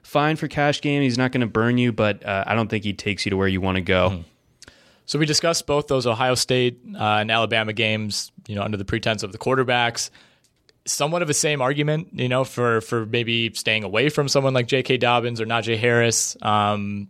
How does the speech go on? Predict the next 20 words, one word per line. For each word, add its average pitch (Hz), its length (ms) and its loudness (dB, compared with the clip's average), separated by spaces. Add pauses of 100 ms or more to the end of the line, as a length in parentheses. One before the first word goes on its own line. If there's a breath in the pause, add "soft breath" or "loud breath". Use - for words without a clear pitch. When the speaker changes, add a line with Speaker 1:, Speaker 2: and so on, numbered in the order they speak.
(140)
Speaker 2:
you 107 140 -4
know, 101 100 -2
guys 110 380 0
who, 107 180 -2
if 101 120 -4
this 113 180 0
is 110 160 -2
a 104 400 2 (340 loud breath)
fifty-five 113 600 0
to 127 60 -4
seven 110 360 0
game 107 540 0
with 104 300 -4
eight 110 160 -4
minutes 107 260 -4
left 107 180 0
in 107 40 -4
the 101 60 -4
third 98 240 0
quarter, 104 480 2